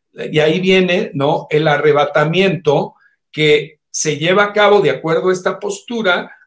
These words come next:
antes de la gran tribulación. Es decir, que la iglesia de Cristo no pasará por la gran tribulación. Ahora, la gran tribulación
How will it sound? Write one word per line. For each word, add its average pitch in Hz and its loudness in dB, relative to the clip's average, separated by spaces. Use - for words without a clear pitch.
antes 226 0
de 151 2
la 147 2
gran 156 0
tribulación. 170 -4
Es 160 -6
decir, 196 -2
que 185 -4
la 143 -2
iglesia 165 -4
de 208 0
Cristo 220 -6
no 156 2
pasará 226 0
por 147 0
la 123 -2
gran 170 -2
tribulación. - -14
Ahora, 214 4
la 190 2
gran 233 2
tribulación 196 0